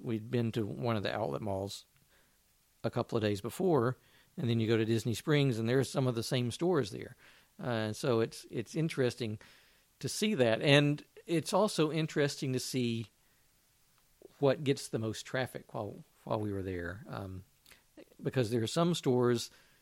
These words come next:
that are kind of high-end stores, and there just weren't many people in there, um,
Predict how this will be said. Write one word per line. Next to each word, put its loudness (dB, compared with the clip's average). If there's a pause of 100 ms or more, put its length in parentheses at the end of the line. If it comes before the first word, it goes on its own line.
(300)
that 0
are 0
kind 0
of -4
high-end 2
stores, 2 (500)
and -4
there 0
just -4
weren't -4
many 0
people -6
in -2
there, -6 (400)
um, -14